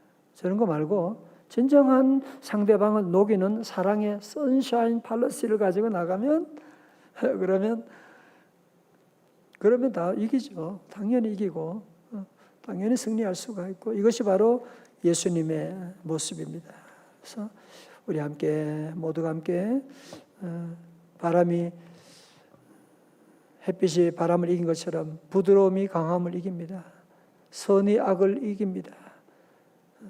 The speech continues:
진리가 거짓을 이깁니다. 사랑이 미움을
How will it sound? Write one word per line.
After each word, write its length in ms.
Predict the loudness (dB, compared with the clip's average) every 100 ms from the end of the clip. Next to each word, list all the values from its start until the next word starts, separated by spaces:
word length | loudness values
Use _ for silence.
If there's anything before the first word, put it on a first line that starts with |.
| -16
진리가 640 | -4 0 4 6 4 2 -4 -16 -20 _
거짓을 580 | 4 4 4 -2 -4 -4 -8
이깁니다. 480 | -4 -4 -6 -10 -18 -20 -20 _ _ _ -14
사랑이 520 | -4 0 2 2 0
미움을 500 | 2 4 4 2